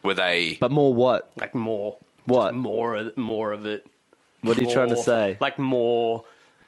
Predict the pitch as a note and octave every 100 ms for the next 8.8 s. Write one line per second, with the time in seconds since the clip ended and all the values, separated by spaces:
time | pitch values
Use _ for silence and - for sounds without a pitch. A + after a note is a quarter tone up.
0 | _ C#3+ - - A2+ G#2 F#2 - G2+ G#2+
1 | - G#2 - - G#2 - A#2+ G#2+ B2 A#2
2 | G2+ A2 G#2+ G#2 - G#2+ G#2 G2 - -
3 | - - G#2+ - - G2+ - G#2+ G2+ F#2+
4 | - G2+ F#2+ - - - _ _ _ _
5 | _ _ G#2 A2 E2+ E2 E2 E2+ E2+ E2+
6 | F2+ - E2 E2 - - G#2+ G#2 G#2 A2
7 | G#2 G#2 G#2+ - - - - - - -
8 | - - - E2+ E2 E2 E2 -